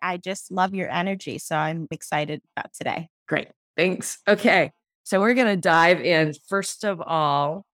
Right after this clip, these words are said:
Speaker 2: can you tell us what myofunctional therapy is?
Speaker 1: Absolutely. You know, I get that question more than any other question.
Speaker 2: <laughs>
Speaker 1: It's not something that's super well known, but it is a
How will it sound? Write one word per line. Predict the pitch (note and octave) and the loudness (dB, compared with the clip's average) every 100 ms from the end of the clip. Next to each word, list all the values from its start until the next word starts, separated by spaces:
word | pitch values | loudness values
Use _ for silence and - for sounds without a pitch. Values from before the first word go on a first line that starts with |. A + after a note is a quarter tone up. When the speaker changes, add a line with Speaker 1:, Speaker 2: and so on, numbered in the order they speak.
| _ | _
Speaker 2:
can | - E3+ E3+ | -10 -6 -2
you | F#3+ F#3 | -2 -4
tell | - - D#3+ D#3+ | -12 -2 0 2
us | D#3 E3 | 0 -4
what | C3+ C#3+ - | -2 -2 -2
myofunctional | D3+ D3 D3+ D#3+ F3 F3 E3 - D#3 - E3+ D3+ C3 C3 - _ - | -6 -2 0 0 0 -2 -6 -10 -10 -8 -6 -4 -4 -8 -12 _ -6
therapy | D3+ C#3+ C#3 C3+ C3 C3 _ _ - | -2 -2 -4 -8 -8 -10 _ _ -2
is? | C#3 - - - _ _ _ _ _ _ _ | 0 0 -10 -20 _ _ _ _ _ _ _
Speaker 1:
Absolutely. | A3 A#3 - A#3 B3 B3 - A3 F#3 E3 D3+ | -4 -4 -2 -2 0 0 0 0 0 -2 -4
You | G3 | -4
know, | F#3+ | 0
I | F3 | 0
get | F#3+ G#3 | -2 -4
that | G3 | -4
question | G#3+ G#3+ - A3 G3+ | -2 -4 -4 -8 -4
more | F#3 | -2
than | G3 F#3+ | -2 -4
any | F3 A3+ | -2 0
other | A3+ A3 | 0 -2
question. | A3+ G#3+ G3+ F#3 A3+ C#4 D#4+ - | -2 -2 -2 -4 -2 0 0 -2
Speaker 2:
<laughs> | |
Speaker 1:
It's | F#3+ F#3+ A#3+ | -4 -2 -2
not | G#3 F#3 - | 0 -2 -2
something | G#3 A3 A3+ | -6 -4 -2
that's | A3 A3+ | -2 -2
super | - C#4 C4 A3 | -6 -6 -4 0
well | F#3+ F#3 | 2 2
known, | F#3 F3+ F#3+ G#3+ G3+ | -2 -2 0 -2 -2
but | F#3+ F#3+ | -4 -4
it | F3 | -8
is | F#3 | -10
a | F3+ | -12